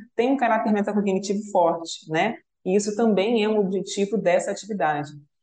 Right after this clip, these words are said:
E, além disso, né, a metacognição já foi aqui abordada em dois episódios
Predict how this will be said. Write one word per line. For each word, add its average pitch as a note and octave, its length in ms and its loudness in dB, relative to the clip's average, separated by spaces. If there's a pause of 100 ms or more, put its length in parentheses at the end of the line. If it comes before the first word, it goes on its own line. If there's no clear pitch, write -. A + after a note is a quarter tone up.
(140)
E, F#3 380 0
além G3+ 260 2
disso, G#3+ 440 0
né, F#3+ 100 -2
a G#3 60 0
metacognição G3+ 680 -2
já A#3 200 0
foi A3+ 260 2
aqui A3 180 -2
abordada G3 520 -2
em F#3 100 -4
dois G#3 180 0
episódios F#3 540 -4